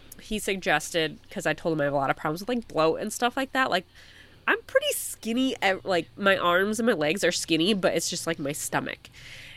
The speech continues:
And he's like, "The greens, like, probably could help you out with that if you wanna try taking them." And I was like, "How bad do they actually taste? Like, please be honest with me."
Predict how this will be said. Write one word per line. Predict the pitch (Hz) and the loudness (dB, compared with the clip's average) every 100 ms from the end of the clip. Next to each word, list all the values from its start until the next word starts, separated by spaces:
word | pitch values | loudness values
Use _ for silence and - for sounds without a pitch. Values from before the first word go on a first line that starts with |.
| - | -4
And | - 165 147 151 | 2 4 4 2
he's | 165 156 | -2 2
like, | 143 143 - | 2 2 0
"The | 190 | 0
greens, | 165 185 180 185 214 220 - | 2 2 4 2 0 -2 0
like, | 156 - | -2 -4
probably | - - 156 | -6 -4 -4
could | 160 180 | -4 -4
help | 175 - | -4 -4
you | 156 147 143 - - - | -6 -6 -8 -12 -20 -2
out | 175 190 - - - | 0 0 -4 -18 -8
with | 185 160 | -4 0
that | 139 | 0
if | 147 | 0
you | 175 | -4
wanna | 143 135 | -4 -6
try | - - | -4 -6
taking | - 180 165 151 | 0 0 0 -2
them." | 147 156 | -2 -2
And | - | 0
I | 156 | 0
was | 160 | 0
like, | 151 143 - - | 0 -2 -6 -4
"How | 214 | -2
bad | 220 - 165 170 | 0 0 0 -2
do | 175 | -2
they | 165 151 | -2 0
actually | 135 - - 185 | -2 -2 -6 -6
taste? | 208 196 - | -4 -4 -4
Like, | 151 - | -6 -4
please | - 220 | 0 0
be | 180 180 | 2 0
honest | 151 151 170 | 0 0 -2
with | 220 233 | -6 -6
me." | 269 311 | 0 2